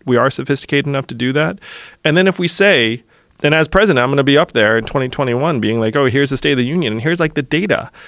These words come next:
And then we're gonna say, "You know what we're gonna try and do? We're actually gonna try and move those measurements in the right direction. So let's try and get drug overdoses down by fifty percent in two years. Let's try and get our mental health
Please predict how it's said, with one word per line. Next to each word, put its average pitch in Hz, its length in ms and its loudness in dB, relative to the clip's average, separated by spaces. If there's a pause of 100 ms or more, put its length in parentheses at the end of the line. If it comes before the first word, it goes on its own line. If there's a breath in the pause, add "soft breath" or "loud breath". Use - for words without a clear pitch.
(220 loud breath)
And 151 120 2
then 185 100 2
we're 185 80 2
gonna 170 100 0
say, 160 140 0
"You 143 100 0
know 170 60 0
what 185 80 0
we're 180 60 2
gonna 165 80 0
try 165 180 -2
and 156 100 0
do? 180 140 0
We're 190 100 0
actually 196 200 -2
gonna 139 140 -2
try 135 260 -2
and 131 180 -2 (260 soft breath)
move 120 280 2
those 151 180 4
measurements 185 540 2 (200)
in 165 120 4
the 180 100 4
right 196 160 2
direction. 196 540 -2
So 131 120 0
let's 143 200 0
try 165 160 -2
and 170 80 -4
get 175 120 -2
drug 123 220 0
overdoses 180 580 -2
down 117 460 0 (400 loud breath)
by 107 140 0
fifty 131 340 -2
percent 120 540 0 (440 soft breath)
in 123 200 -4
two 156 220 2
years. 123 580 2
Let's 131 180 -2
try 156 200 0
and 143 100 -2
get 143 100 2
our 131 100 4
mental 147 340 -2
health 175 260 -2